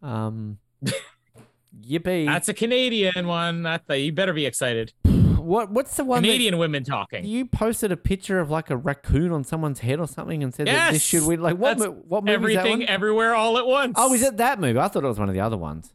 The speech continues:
Speaker 2: Wait until you see Raccacoonie in
Speaker 1: Oh,
Speaker 2: Everything Everywhere All at Once.
Speaker 1: Raccacoonie.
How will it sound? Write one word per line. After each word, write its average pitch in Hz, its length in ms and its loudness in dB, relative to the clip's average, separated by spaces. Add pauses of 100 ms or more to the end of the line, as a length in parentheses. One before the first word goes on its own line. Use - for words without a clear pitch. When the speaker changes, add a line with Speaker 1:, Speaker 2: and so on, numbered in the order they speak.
Speaker 2:
Wait 233 300 2
until 254 260 0
you 220 220 0
see 214 400 0
Raccacoonie 170 920 -2
in 151 260 -2
Speaker 1:
Oh, 175 40 2
Speaker 2:
Everything 175 280 2
Everywhere 156 360 4
All 147 120 2
at 151 60 4
Once. 339 260 4
Speaker 1:
Raccacoonie. 165 260 2